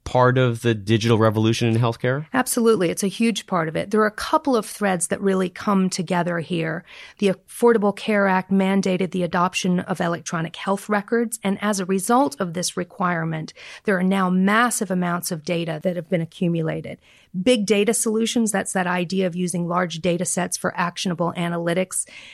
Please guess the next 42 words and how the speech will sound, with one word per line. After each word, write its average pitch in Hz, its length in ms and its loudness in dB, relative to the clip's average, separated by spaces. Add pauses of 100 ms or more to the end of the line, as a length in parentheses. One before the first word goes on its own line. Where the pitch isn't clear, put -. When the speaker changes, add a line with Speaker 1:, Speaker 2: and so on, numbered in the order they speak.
(220)
Speaker 2:
um, 185 260 2 (100)
it's 220 240 0
really 294 360 6
lagging 190 600 0
within 170 320 0
healthcare 170 560 -4
versus 170 540 -2 (260)
the 185 240 0
applications 175 640 -2
that 180 120 -2
we've 170 160 -2
seen 170 300 0
in 165 160 0
many 165 260 -2
other 165 200 -4
industries. 165 540 -4
But 185 160 -4
there's 208 200 0
a 208 60 2
significant 214 1000 0
long-term 165 580 -4
opportunity. 160 760 -6 (480)
Number 208 280 6
of 196 60 0
studies 180 420 0
have 175 100 -4
shown 180 240 0
that 175 100 0
up 180 140 -4
to 175 100 -6
thirty 202 380 -2
percent 202 600 -4
of 185 280 -6 (160)
system 190 400 0
costs 180 320 -2
come 185 180 -2
from 175 220 -4
redundancies, 185 720 -4
which 175 140 -8
is 160 120 -8
a 160 60 -8
stunning 180 680 0